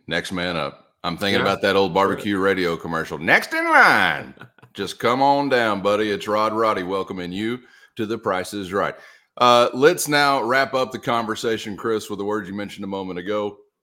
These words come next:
Speaker 1: portal. Transfer portal, uh, window will be opening, what, a little over a month, I guess, from now. Is December one the day?
Speaker 2: I think you're, I think you're basically right at, like, five weeks from now.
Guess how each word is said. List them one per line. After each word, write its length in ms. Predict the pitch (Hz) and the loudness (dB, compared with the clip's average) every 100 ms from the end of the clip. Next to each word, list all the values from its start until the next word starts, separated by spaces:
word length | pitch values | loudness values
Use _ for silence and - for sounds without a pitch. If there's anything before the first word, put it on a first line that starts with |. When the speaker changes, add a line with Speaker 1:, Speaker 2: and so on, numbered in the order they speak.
| - | -10
Speaker 1:
portal. 360 | 95 69 67 _ - | -8 -6 -10 _ -10
Transfer 420 | 117 104 104 95 | -8 -6 -6 -6
portal, 560 | - 104 101 98 - - | -2 -2 -2 -4 -6 -10
uh, 200 | 87 85 | -8 -6
window 340 | 90 101 98 101 | -6 -4 -2 -2
will 160 | 95 | -2
be 200 | 87 90 | -4 -6
opening, 680 | 104 107 98 98 95 92 92 | -4 -4 -6 -8 -8 -10 -6
what, 160 | 87 85 | -6 -4
a 20 | |
little 220 | 98 101 | -6 -4
over 200 | 95 85 | -4 -4
a 60 | 78 | -4
month, 320 | 98 113 107 | -4 -2 -4
I 80 | 101 | -2
guess, 260 | 107 101 | -4 -4
from 140 | - 101 | -6 -4
now. 240 | 101 98 - - | -2 -4 -8 -8
Is 220 | 104 90 | -8 -8
December 420 | 98 - 143 135 | -10 -2 0 0
one 240 | 123 139 131 | 0 0 -2
the 80 | |
day? 280 | 113 131 139 139 _ _ - | 0 0 0 -10 _ _ -6
Speaker 2:
I 200 | 110 117 | -2 -2
think 320 | - 127 123 | -2 -4 -2
you're, 300 | 131 127 123 | -6 -4 -2
I 80 | 113 | -2
think 180 | 139 - | -4 -4
you're 100 | 104 | -4
basically 360 | 120 120 - | -2 -2 -4
right 240 | 107 104 101 | -2 -2 -2
at, 80 | 95 | -6
like, 160 | 95 | -10
five 280 | - 95 98 | -6 -6 -4
weeks 220 | 98 92 | -8 -10
from 160 | - 87 | -14 -12
now. 300 | 82 80 | -12 -14